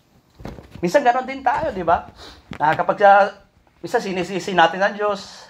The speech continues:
sa pagmamahirap natin, si Satan natutuwa, mga kapatid. Dahil alam niya, nakakanti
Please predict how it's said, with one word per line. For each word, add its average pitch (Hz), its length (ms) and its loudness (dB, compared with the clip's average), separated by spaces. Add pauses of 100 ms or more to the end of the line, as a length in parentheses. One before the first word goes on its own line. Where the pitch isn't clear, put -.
(100)
sa - 80 -18
pagmamahirap 143 720 -4
natin, 160 540 0 (800)
si 214 80 -16
Satan 359 340 0
natutuwa, 202 480 -4
mga 202 220 -8
kapatid. 202 240 -12 (1500)
Dahil 180 220 -4
alam 220 220 2
niya, 226 100 -4
nakakanti 208 560 -4